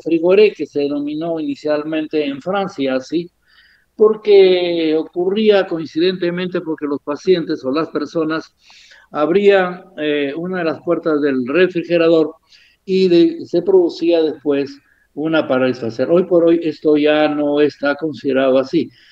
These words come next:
La parálisis de Bell, un británico de Charles Bell, pues hoy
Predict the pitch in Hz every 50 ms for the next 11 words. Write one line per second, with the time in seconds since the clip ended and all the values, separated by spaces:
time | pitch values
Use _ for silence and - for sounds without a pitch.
0 | _ _ 156 147 143 - 147 151 156 175 185 185 180 175 151 143 143 135 131 131
1 | 160 170 160 135 123 104 - - _ _ _ _ - 151 160 165 165 165 165 -
2 | 190 185 180 165 151 135 113 120 113 107 107 113 - - 170 175 185 185 185 180
3 | 170 151 156 170 156 151 151 - - - _ _ - 131 123 - - _ - 190
4 | 190